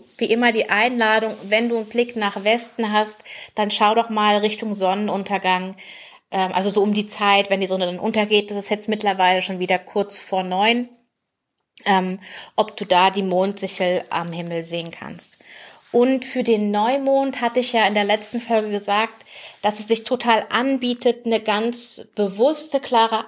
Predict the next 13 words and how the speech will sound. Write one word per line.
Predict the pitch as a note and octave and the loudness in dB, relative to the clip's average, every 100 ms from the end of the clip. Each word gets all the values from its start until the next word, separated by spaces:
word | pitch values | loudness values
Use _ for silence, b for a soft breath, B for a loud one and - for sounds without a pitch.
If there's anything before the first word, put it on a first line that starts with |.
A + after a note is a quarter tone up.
| - | -4
Absicht, | B3 B3 - A#3+ A#3 - - - _ | -4 -2 -2 2 0 -2 -14 -20 _
ähm, | A#3+ A#3 A3 A3 A3+ - _ - | -4 -4 -4 -8 -10 -12 _ -12
zu | - B3 | -10 -8
treffen, | - B3+ D4 E4 E4 G4 _ B B B B B B B _ _ _ | 0 0 0 -2 -8 -10 _ B B B B B B B _ _ _
ähm, | A3 A3+ A3 A3 | 0 0 0 0
um | A3+ | 2
sich | A#3 A3+ | 4 4
etwas | A#3 A#3 | 2 2
vorzunehmen | - D4 E4 D4 C4 C4 C4 | 4 4 2 0 0 2 0
für | C4 C4+ | 0 0
diesen, | B3+ B3+ A3+ A#3 A#3 A#3 - | 2 0 2 2 0 -4 -4
äh, | G#3+ G#3 - | -2 -2 -6
Mondzyklus. | G#3+ G#3+ B3+ F4 F#4 - - B3+ B3+ C4+ D#4+ F#4 - | -6 2 4 2 -2 -4 -4 -8 -4 -2 -2 -4 -10